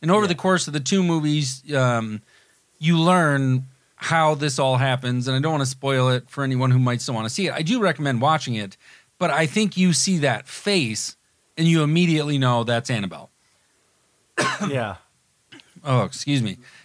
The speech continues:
Speaker 1: 'Cause when we were at the store yesterday, they had, I mean, there was a huge Annabelle doll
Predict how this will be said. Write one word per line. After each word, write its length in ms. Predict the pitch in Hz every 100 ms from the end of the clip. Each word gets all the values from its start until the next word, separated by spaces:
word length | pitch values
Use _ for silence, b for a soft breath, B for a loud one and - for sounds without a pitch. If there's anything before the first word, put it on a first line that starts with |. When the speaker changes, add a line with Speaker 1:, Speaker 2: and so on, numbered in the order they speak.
| 117
Speaker 1:
'Cause 160 | 190
when 120 | 175 180
we 120 | 254
were 100 | 247
at 100 | 165
the 100 | 156
store 380 | - 180 175 151
yesterday, 720 | 127 208 220 139 131 123 123
they 260 | 120 151 147
had, 200 | 147 135
I 100 | 151
mean, 180 | 160
there 100 | 143
was 140 | 165 135
a 60 |
huge 340 | 131 202 202 165
Annabelle 360 | 175 175 170 160
doll 380 | 175 147 82